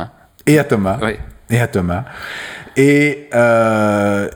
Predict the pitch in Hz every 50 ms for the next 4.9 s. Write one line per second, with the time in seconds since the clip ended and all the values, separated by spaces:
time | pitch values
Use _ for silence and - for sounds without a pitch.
0 | - - 120 123 127 127 120 117 110 104 101 98 95 92 190 - 269 233 175 175
1 | 170 151 127 147 139 143 127 - - - - 147 147 127 107 98 - - 104 113
2 | 117 123 - - 120 104 - - - - 220 - - - - 170 147 123 117 110
3 | 113 104 - 95 90 80 - 90 87 104 123 - 156 175 160 - - - - 143
4 | 131 - 185 196 175 147 131 135 131 139 165 180 156 127 123 139 139